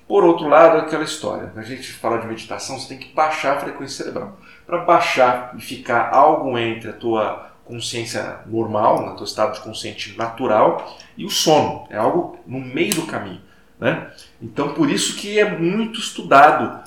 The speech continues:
na psicologia transpessoal, pra você usar isso como realmente ferramenta,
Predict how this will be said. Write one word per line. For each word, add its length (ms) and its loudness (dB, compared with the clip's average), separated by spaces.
na 140 0
psicologia 420 -4
transpessoal, 920 -6
pra 100 -2
você 200 -2
usar 260 0
isso 180 -6
como 220 -8
realmente 480 -4
ferramenta, 800 -6